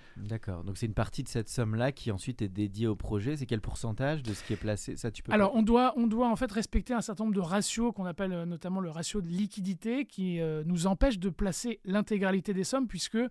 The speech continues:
Speaker 2: comme ce sont des comptes, euh, qui sont utilisés dans la vie de tous les jours, il faut que nos clients puissent, euh, avoir leur argent disponible à chaque fois qu'ils ont envie de payer, déposer, euh,
Speaker 1: Bien
Speaker 2: retirer de
Speaker 1: sûr.
Speaker 2: l'argent, faire un virement, et cetera. Donc,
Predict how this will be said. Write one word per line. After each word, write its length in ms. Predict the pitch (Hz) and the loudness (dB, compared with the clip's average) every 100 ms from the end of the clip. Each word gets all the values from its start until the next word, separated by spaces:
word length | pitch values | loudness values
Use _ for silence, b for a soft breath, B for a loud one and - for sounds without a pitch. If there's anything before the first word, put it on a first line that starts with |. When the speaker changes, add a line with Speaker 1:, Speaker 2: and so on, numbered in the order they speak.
| b b b b b - - | b b b b b -18 -2
Speaker 2:
comme 160 | 220 | 0
ce 100 | 202 | 2
sont 160 | 208 226 | 2 4
des 140 | 208 | 4
comptes, 320 | 202 226 226 196 | 4 2 0 0
euh, 580 | 180 175 170 165 170 175 | -4 -2 -2 -2 -4 -6
qui 220 | - 165 | -12 -6
sont 220 | - 190 | -2 -2
utilisés 320 | - 202 196 | 0 0 2
dans 100 | 196 | 2
la 80 | 185 | 2
vie 120 | 180 | -2
de 40 | 170 | -2
tous 140 | 185 | -2
les 80 | 180 | 0
jours, 280 | 175 285 269 | 4 4 4
il 100 | 196 | 2
faut 280 | 165 226 247 | 2 2 0
que 120 | - | 4
nos 200 | 208 196 | 4 4
clients 280 | - 202 233 | 4 4 4
puissent, 440 | - 214 226 - 180 165 b b b - | 4 2 2 0 -2 -4 b b b -10
euh, 260 | 160 160 | -6 -4
avoir 220 | 160 175 | -2 2
leur 140 | 196 165 | 2 2
argent 240 | 175 202 | 0 2
disponible 540 | 180 196 - 202 262 247 | 2 0 2 4 4 2
à 100 | 175 | -2
chaque 220 | - 196 | -2 -2
fois 120 | 233 | 0
qu'ils 200 | 226 180 | 0 -2
ont 60 | 175 | -4
envie 180 | 165 214 | -2 0
de 160 | 190 | 0
payer, 600 | 180 - 170 180 214 226 | 6 6 6 4 6 6
déposer, 580 | 185 175 165 170 160 180 | 4 0 -2 -4 -2 -2
euh, 120 | 170 | 0
Speaker 1:
Bien 60 | 151 | -2
Speaker 2:
retirer 320 | 151 180 190 | -2 0 2
de 20 | 180 | 2
Speaker 1:
sûr. 80 | |
Speaker 2:
l'argent, 500 | 165 160 208 226 220 | 0 2 2 4 2
faire 160 | - 170 | 2 0
un 60 | 170 | -2
virement, 280 | 165 190 | 0 0
et 40 | 214 | 0
cetera. 320 | 202 175 165 | -2 -6 -4
Donc, 260 | 165 214 | 2 0